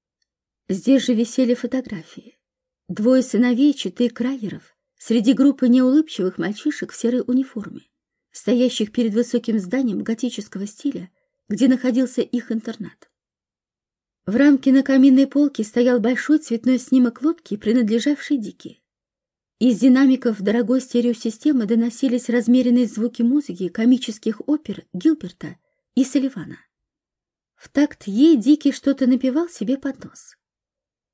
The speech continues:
Из столовой я видел, как Дафни возится на кухне.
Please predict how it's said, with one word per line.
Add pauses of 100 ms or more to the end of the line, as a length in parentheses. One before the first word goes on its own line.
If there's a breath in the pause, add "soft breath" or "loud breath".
(180)
Из
столовой
я
видел,
как
Дафни
возится
на
кухне.